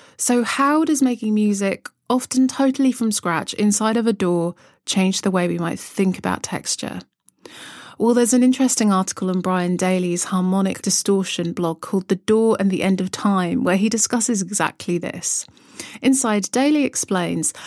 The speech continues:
and this is a bit of a long quote, but bear with me. "The daw has affected many aspects of music, but I think the fundamental change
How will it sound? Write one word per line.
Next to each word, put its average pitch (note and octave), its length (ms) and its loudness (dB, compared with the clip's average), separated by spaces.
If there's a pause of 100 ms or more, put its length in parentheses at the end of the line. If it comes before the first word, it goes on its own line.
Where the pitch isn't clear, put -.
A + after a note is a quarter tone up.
(100)
and G#3 240 4
this A3+ 160 0
is A3 80 0
a G#3+ 60 4
bit G3+ 120 0
of G3 60 2
a G#3 60 4
long F#3+ 240 4
quote, D3 480 -2
but - 360 -4
bear G#3+ 240 2
with G3 200 0
me. - 260 -4 (640)
"The G3+ 140 0
daw A#3 380 2
has B3+ 180 2
affected G3 600 -4
many F#3+ 360 4
aspects - 460 -2
of F#3 80 0
music, F3 460 -2
but F#3 100 0
I F#3 100 0
think A#3+ 300 -2
the B3 120 0
fundamental A3 600 0
change E3 540 -4